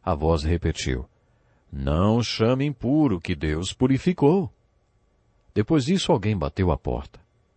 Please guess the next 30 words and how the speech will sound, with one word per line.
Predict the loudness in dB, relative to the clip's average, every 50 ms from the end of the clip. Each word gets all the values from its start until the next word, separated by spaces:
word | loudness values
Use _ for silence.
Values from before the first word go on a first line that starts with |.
| _ _ -2
Eram | 0 0 2
gentios | 2 2 2 0 0 0 0 0 0 -2 -6
que | -6 -6
haviam | -6 -4 -2 -2 0 0 0
ficado | -2 -6 -4 -4 -4 -4 -2
sabendo | 0 0 0 0 0 -4 -4 -2
que | -2 -4
Pedro | -2 -2 -2 -2 -2 0 -2 -2
estava | -2 -2 -4 -2 -2 0
na | -2 -2 -2
casa | -2 -4 -4 -4 -4 -4 -4
de | -4 -4 -4
Simão, | -4 -4 -4 -4 -4 -2 0 0 0 0 0 -4 -6 -8
o | -8 -6
curtidor | -2 0 0 0 0 -2 0 2 2 2
de | 2 0 -2
couro. | 0 0 0 0 -2 -6 -10 _ _ _ _ _ _ _ _ _ _ _ -20 -20 -20 -18 -10 -6
Aqueles | -4 0 0 0 2 2
gentios | 2 2 2 2 0 -2 0 0 -2 -2
tinham | -2 -2 0 0 -2
sido | -2 -2 -4 -2 -2 -2
enviados | -2 0 0 0 0 -2 -4 -6
por | -6 -4 -2 -2
um | -2
oficial | -2 -2 -4 -4 -4 -4 -4 -4 -4 -4
romano, | -2 2 4 4 4 4 4 2 0 -2 -8 _ _ _ _ _ _ _ _ -8
um | -8 -6
centurião | -2 0 0 0 0 -2 -4 -4 -4 -6 -6
chamado | -4 -4 -2 -2 -2 -4 -4 0
Cornélio, | 2 2 2 2 0 0 0 0 0 0 -4